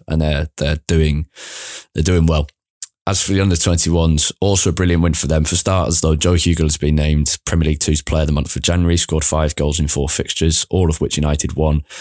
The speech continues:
And the importance of those goals was definitely a significant factor in, in getting that award. Scored the winner away at Fulham, two match-winning doubles against Liverpool, and in a comeback victory against West Ham away from home as well.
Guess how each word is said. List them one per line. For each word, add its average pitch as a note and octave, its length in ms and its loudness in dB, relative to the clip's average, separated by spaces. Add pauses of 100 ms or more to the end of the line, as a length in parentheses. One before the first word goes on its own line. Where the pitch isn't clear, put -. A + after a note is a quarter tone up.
(280)
And D#2+ 100 2
the E2+ 60 4
importance E2 440 2
of D#2 80 -2
those D2 200 0
goals C#2+ 460 0 (120)
was D#2 300 2 (180)
definitely D2+ 460 0
a - 20 2
significant E2+ 480 0
factor - 380 -2
in, D2+ 300 0
in D2+ 140 2
getting - 280 2
that D#2+ 140 0
award. D#2 380 2
Scored - 260 0
the E2+ 60 2
winner F2+ 200 2
away D#2+ 240 2
at - 80 0
Fulham, E2+ 340 2
two G2 240 2
match-winning E2 460 2
doubles D2+ 340 2
against D#2 240 0
Liverpool, D2+ 480 0
and D#2+ 120 0
in D2 100 2
a - 20 0
comeback D2+ 380 0
victory C#2+ 340 -2
against C#2 300 -2
West - 220 0
Ham C#2+ 180 0
away C2+ 220 0
from C2+ 160 -2
home C2+ 160 0
as - 120 -6
well. C#2 260 0